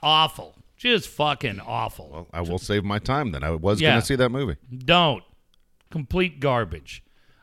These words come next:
Speaker 1: Uh, a couple of cool books for you.
Speaker 2: Okay.
Speaker 1: Um, hang on, I gotta think about
Speaker 2: All right. Well, I'll tell you what I try to watch. And I was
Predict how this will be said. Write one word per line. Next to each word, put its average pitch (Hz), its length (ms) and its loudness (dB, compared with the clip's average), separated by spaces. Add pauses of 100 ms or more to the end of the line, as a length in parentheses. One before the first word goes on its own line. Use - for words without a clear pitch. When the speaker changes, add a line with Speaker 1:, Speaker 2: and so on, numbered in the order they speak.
(140)
Speaker 1:
Uh, 170 260 6
a - 60 -14
couple 233 240 4
of 185 100 0
cool 208 200 2
books 156 300 -2
for 104 240 -2
you. 98 220 -4 (140)
Speaker 2:
Okay. 90 300 -2 (640)
Speaker 1:
Um, 110 840 0 (520)
hang 127 120 0
on, 104 80 -2
I - 20 -4
gotta 110 220 -4
think 113 160 -6
about 90 280 -6 (100)
Speaker 2:
All 104 120 2
right. 90 100 4
Well, 107 120 4
I'll 110 80 6
tell 120 200 4
you 107 80 6
what 95 160 4
I 87 60 4
try 107 240 2
to 90 80 2
watch. 73 480 -2 (520)
And 98 100 4
I 98 60 4
was 92 240 -6